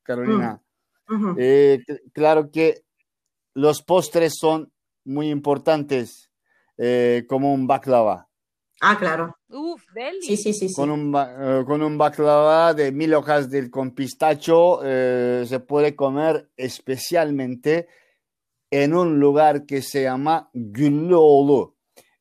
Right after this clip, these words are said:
Speaker 1: eh, que en el barrio Karaköy, eh, donde ubica el puerto internacional,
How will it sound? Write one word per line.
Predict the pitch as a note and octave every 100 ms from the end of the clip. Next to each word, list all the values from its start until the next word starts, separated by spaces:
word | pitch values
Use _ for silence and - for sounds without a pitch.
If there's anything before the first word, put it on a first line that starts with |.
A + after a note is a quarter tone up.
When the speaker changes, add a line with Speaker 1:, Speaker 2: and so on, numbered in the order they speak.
| -
Speaker 1:
eh, | A#2+ A#2+ A#2 A#2+
que | C3 B2 B2 A#2+ A2+ A2 -
en | B2 B2 B2
el | A#2+ A2+
barrio | C3 D3 C3+ C3+ C3 A#2+ _ _ _ _
Karaköy, | D#3+ D3 C3 - D3 E3+ F#3 _ _ _ _
eh, | A2+ A#2 A#2 A2+
donde | A#2 A#2 A#2
ubica | A#2 C3 D#3+ D#3 C3+ A2+ F#2 _ _ _ -
el | B2+ A#2 A2+
puerto | - D3+ D3 B2 C3
internacional, | B2 A#2+ B2 A#2+ A#2+ - B2+ C#3+ C#3+ D#3